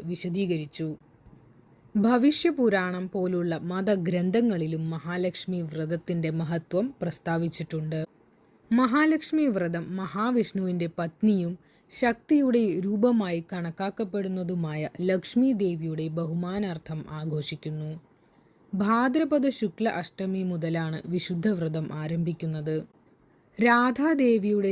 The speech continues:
ജന്മദിനമായ രാധാ അഷ്ടമി എന്നും ആഘോഷിക്കപ്പെടുന്നു. ദുർവ പുല്ലിനെ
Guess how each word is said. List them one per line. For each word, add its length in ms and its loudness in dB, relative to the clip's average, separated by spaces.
ജന്മദിനമായ 920 -2
രാധാ 460 0
അഷ്ടമി 500 -4
എന്നും 300 -4
ആഘോഷിക്കപ്പെടുന്നു. 920 -4
ദുർവ 520 4
പുല്ലിനെ 560 2